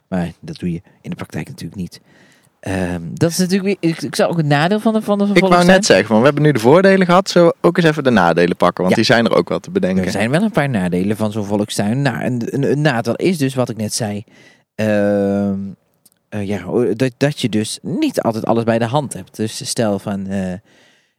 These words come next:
Speaker 1: eh, je hebt wat kruiden nodig. Hè, v-, kruiden vind ik het meest, het meest goede voorbeeld. Stel je gaat een gerecht maken en er moet, eh, koriander in of zo. En je hebt in je moestuin, eh, koriander staan. Eh, en je staat in de supermarkt en je denkt, "Shit, ik heb koriander nodig."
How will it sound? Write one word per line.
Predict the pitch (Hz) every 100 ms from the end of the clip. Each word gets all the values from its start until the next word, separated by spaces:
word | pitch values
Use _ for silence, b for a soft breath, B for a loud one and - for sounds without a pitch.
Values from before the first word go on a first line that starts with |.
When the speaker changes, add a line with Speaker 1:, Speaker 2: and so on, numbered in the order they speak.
| _
Speaker 1:
eh, | 113 101 98
je | 107
hebt | 110
wat | 110 -
kruiden | 151 160 170
nodig. | 131 107 123 196 - _ _
Hè, | 110 196 196
v-, | 131 151 143 139
kruiden | 175 190 196
vind | 180
ik | 165
het | 143
meest, | 151 160
het | - 135 123
meest | 147 160
goede | - 139 127
voorbeeld. | - 107 95 98
Stel | - 196
je | 185
gaat | - -
een | -
gerecht | 113 143 -
maken | 120 113 104
en | 98
er |
moet, | 101 101 -
eh, | 101 90 b b b b b
koriander | - 190 110 95 147 180
in | 180
of | 156
zo. | 143 113
En | 101
je | 143
hebt | 131 -
in | 123
je | 120
moestuin, | 156 - 107 107
eh, | 104 98
koriander | 208 139 107 143
staan. | - 139 101 107 b b b b _
Eh, | 143 131 123 -
en | 62 -
je | 151
staat | 143 170
in | 160
de | 127
supermarkt | 139 139 131 117
en | -
je | 104
denkt, | 101
"Shit, | - 95
ik | -
heb | 127
koriander | - 120 113 131 120
nodig." | 107 98 101 -